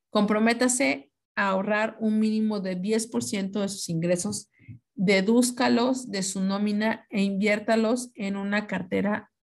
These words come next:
planificada. Cuatro, obtenga un buen entrenamiento. Tanto si contacta con nuestros fu-, profesores de Financial Destiny Group, como si lo hace con su entrenador financiero local, asegúrese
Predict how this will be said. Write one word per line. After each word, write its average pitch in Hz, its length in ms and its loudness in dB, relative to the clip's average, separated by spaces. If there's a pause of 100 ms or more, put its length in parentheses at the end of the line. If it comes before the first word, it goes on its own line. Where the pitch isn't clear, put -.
(120)
planificada. 190 840 -2 (840)
Cuatro, - 560 -2
obtenga 240 600 4
un 233 160 8
buen 220 140 8
entrenamiento. 190 680 2 (400)
Tanto 208 240 2
si 220 160 0
contacta 226 600 0
con 202 160 0
nuestros 190 280 -4
fu-, 180 320 -10 (120)
profesores 202 560 4
de 202 80 2
Financial 190 580 2
Destiny 190 440 0
Group, 196 380 0 (320)
como 202 300 2
si 220 160 0
lo 208 160 2
hace 214 400 -2
con 190 220 -4
su 190 260 -2
entrenador 180 580 2
financiero 190 520 -2
local, 185 600 -2
asegúrese 233 920 -2